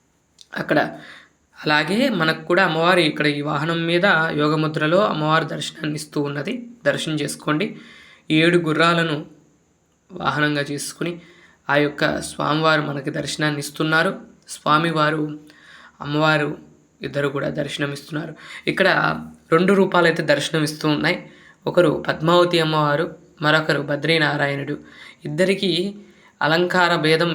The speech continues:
ఏదీ లేదు, ఇద్దరు ఒకటే. ఆ యొక్క బద్రీనారాయణుడు అమ్మవారే, అమ్మవారే పద్-, బద్రీనారాయణుడు అని చెప్పడానికి అమ్మవారు ఈరోజు మనకి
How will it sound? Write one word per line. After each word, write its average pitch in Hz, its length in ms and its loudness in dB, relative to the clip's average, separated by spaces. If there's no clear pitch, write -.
ఏదీ 165 200 2
లేదు, 165 240 2
ఇద్దరు 165 200 4
ఒకటే. 185 240 -4
ఆ 147 40 2
యొక్క 151 180 -4
బద్రీనారాయణుడు 170 920 2
అమ్మవారే, 143 580 0
అమ్మవారే 151 520 2
పద్-, - 240 -4
బద్రీనారాయణుడు 147 840 -2
అని 160 180 -2
చెప్పడానికి 160 560 0
అమ్మవారు 165 380 2
ఈరోజు 156 340 0
మనకి 151 260 -2